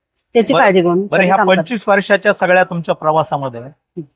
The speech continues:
Speaker 2: एखादा असा अनुभव तुम्हाला आला का की असं वाटलं की, की अरे आपण हे काम करतोय,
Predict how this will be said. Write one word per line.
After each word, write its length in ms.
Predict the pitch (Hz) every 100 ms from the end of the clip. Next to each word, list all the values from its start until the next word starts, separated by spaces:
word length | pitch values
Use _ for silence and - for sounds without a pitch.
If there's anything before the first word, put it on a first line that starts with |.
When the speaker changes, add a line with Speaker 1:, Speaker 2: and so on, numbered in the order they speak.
| -
Speaker 2:
एखादा 320 | 160 208 208
असा 280 | 202 220 214
अनुभव 280 | 208 208 214
तुम्हाला 300 | 208 208 196
आला 220 | 185 185
का 100 | 160
की 100 | 165
असं 180 | 160 170
वाटलं 340 | 160 160 202
की, 260 | 190 220 214 - _ _ _ _ _ _ _
की 240 | 175 - 202
अरे 200 | 185 185
आपण 200 | 185 185
हे 60 |
काम 260 | 175 170 165
करतोय, 240 | 165 165